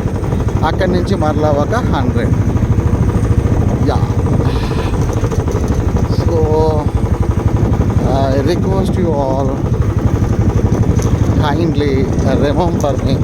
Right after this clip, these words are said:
in all of your intercessions prayers for all of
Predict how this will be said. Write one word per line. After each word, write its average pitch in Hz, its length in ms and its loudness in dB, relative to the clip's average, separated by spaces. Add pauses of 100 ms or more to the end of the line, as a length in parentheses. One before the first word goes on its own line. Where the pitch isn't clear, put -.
(100)
in 139 140 0
all 139 200 0
of 139 120 -2
your 151 120 -2 (120)
intercessions 156 640 -2
prayers 107 460 0 (800)
for 131 200 2
all 127 120 0
of 139 120 0